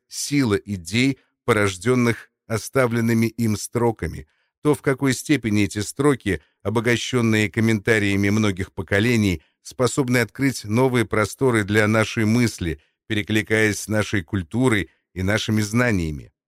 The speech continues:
Культура — это непрекращающийся диалог, который обогащают опыт, знания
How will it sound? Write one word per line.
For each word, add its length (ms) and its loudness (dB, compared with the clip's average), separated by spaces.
Культура — 440 2
это 220 0
непрекращающийся 1300 0
диалог, 640 2
который 380 2
обогащают 800 0
опыт, 460 -2
знания 680 0